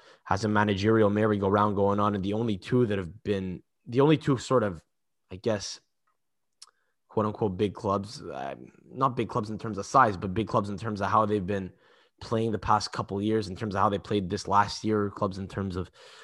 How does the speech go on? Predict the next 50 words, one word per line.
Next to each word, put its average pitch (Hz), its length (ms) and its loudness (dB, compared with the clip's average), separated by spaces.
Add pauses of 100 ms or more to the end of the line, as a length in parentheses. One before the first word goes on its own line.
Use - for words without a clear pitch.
(120)
who 113 140 4
might 101 180 4
be 95 80 -4
challenging 98 340 0
for 98 120 -2
a 95 40 -4
title. 120 200 4
Right 127 140 6
now 143 100 8
you 143 100 6
have 101 200 2
Inter, 127 440 4
excuse 120 260 2
me, 92 160 -6
right 127 160 2
now 139 100 6
you 135 80 6
have 104 120 4
Milan 127 360 2
and 101 120 -4
you 110 80 2
have 104 100 2
Atalanta, 101 600 0
who 101 140 -2
have 98 200 2
the 87 100 -8
same 101 240 -4
manager, 101 340 -2
and 98 100 -6
every 117 200 2
other 113 200 4
one 98 180 -2
is 90 80 -14
changing. 101 400 -8 (400)
You've - 100 -20
got 95 160 2
Napoli, 107 320 2
who 107 100 0
are 104 60 2
getting 101 200 0
Spalletti, 131 600 2
Allegri's 110 420 0
coming 113 200 -2
back 107 200 2
to 95 80 -6
Juve. 101 380 0 (580)
Not 110 240 4
that 110 200 6
big 110 180 4
a, 104 100 0